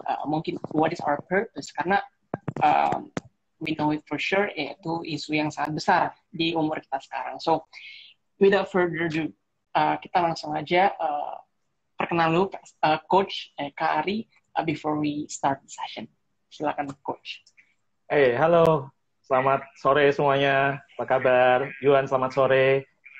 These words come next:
Speaker 2: Ya, uh,
Speaker 1: Selamat sore,
Speaker 2: it's pri-,
Speaker 1: Kak.
Speaker 2: ya, it's a privilege ya. It's always a privilege buat saya untuk bisa berbagi kepada generasi yang lebih muda, walaupun saya nggak tua-tua amat gitu ya.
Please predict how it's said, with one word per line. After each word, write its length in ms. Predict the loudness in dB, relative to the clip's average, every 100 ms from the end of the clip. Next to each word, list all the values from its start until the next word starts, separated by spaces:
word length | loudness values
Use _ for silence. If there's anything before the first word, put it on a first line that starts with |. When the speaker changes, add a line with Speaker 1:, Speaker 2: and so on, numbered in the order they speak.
| -20 _ _
Speaker 2:
Ya, 640 | 0 2 4 4 2 0
uh, 400 | 2 4 6 4
Speaker 1:
Selamat 80 | 2
sore, 80 | -2
Speaker 2:
it's 80 | 0
pri-, 160 | 0
Speaker 1:
Kak. 160 | 0 -2 -6
Speaker 2:
ya, 180 | -2 2 2 0 0
it's 160 | 2 2
a 40 |
privilege 500 | 2 4 6 6 4
ya. 320 | 4 2 2 -6 -20 -20 -20 4
It's 240 | 4 10
always 320 | 10 12 10
a 80 | 8
privilege 720 | 8 8 10 10 10 8 6
buat 240 | 8 8 10
saya 480 | 10 12 12 10
untuk 320 | 8 2 0 0
bisa 480 | 8 10 12 10 6 -12 -14 -18 -6
berbagi 720 | 4 6 8 8 8 8 6 4
kepada 640 | 6 8 10 10 10 10
generasi 560 | 8 10 8 6 6 10
yang 160 | 10
lebih 240 | 8 4 4
muda, 400 | 6 8 8 10
walaupun 320 | 8 8 6
saya 240 | 8 8
nggak 160 | 8 8
tua-tua 480 | 8 8 10 10 10
amat 320 | 8 6 4
gitu 240 | -2 6
ya. 240 | 8 8